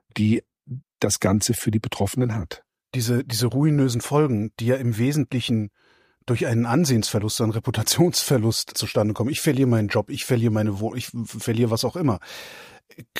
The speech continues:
Speaker 2: Kann man diese Nachteile eines Ansehensverlusts vor Gericht dann eigentlich auch geltend machen? Also kann ich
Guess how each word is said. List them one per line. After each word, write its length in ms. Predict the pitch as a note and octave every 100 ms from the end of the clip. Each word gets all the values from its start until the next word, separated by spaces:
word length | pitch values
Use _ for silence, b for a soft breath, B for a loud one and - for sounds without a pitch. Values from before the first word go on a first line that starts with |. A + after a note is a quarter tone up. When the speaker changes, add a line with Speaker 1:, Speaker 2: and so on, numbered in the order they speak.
| -
Speaker 2:
Kann 180 | - D#3+
man 240 | C#3+ A#2 B2
diese 340 | A2+ D#3 E3+
Nachteile 920 | D3+ A2+ D3 - - D3 E3 D#3+ E3 - -
eines 240 | - A#2
Ansehensverlusts 1080 | - G#2+ C3 C#3+ F3 - D#3+ F#3 - - - -
vor 340 | B2 - B2+ A2+
Gericht 340 | G2+ A2+ -
dann 140 | D3+
eigentlich 340 | D3 A#2 G2+ -
auch 200 | E2 -
geltend 340 | G#2 C3 D#3
machen? 280 | D#3+ - F#3+ B B B
Also 120 | A#2 A2
kann 160 | C#3+
ich 160 | C#3+